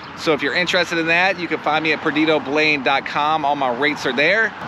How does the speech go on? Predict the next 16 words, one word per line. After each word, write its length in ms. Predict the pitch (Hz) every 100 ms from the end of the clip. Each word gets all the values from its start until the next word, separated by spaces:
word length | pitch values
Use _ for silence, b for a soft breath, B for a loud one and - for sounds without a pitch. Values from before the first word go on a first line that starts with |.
| -
If 80 |
you 60 | 233
guys 200 | 247 214
are 80 | 202
enjoying 420 | 180 262 302 311
the 60 | 240
videos, 500 | 190 170 160 147 - - -
please 360 | 294 330 370
hit 200 | 277 240
me 120 | 226
a 80 | 214
like, 360 | 180 175 165 160 -
hit 160 | 220 226
me 120 | 233
a 60 | 220
subscribe. 680 | 214 180 - 170 156 151